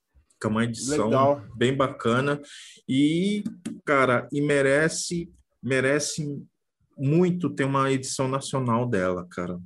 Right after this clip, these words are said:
Speaker 1: Meu,
Speaker 2: Ah, essa não, essa
Speaker 1: quero.
Speaker 2: edição não é nacional? Ela é importada,
Speaker 1: Não,
Speaker 2: então?
Speaker 1: é, é uma, uma publicação da Dark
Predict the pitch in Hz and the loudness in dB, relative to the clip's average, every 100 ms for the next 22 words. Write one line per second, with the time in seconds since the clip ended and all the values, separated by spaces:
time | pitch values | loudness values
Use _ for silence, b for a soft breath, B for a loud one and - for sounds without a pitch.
0 | - _ - 107 107 120 127 131 156 254 | -16 _ -10 -4 -2 0 0 -2 2 4
1 | 202 220 233 233 220 226 233 214 233 233 | 4 4 2 2 2 4 4 4 2 0
2 | 254 233 202 170 190 220 165 175 185 180 | -2 -4 -4 0 2 4 4 0 -2 -4
3 | 160 113 117 104 123 131 90 95 98 104 | -2 0 2 2 2 0 -2 -4 -2 -2
4 | 117 - - 110 120 127 131 143 147 147 | -2 -4 0 2 4 4 2 -2 -2 -2
5 | 143 139 123 - 117 117 113 127 127 131 | 0 -2 -6 -6 -2 -2 -2 -6 -6 -6
6 | 120 135 135 139 151 180 | -6 -2 0 2 2 0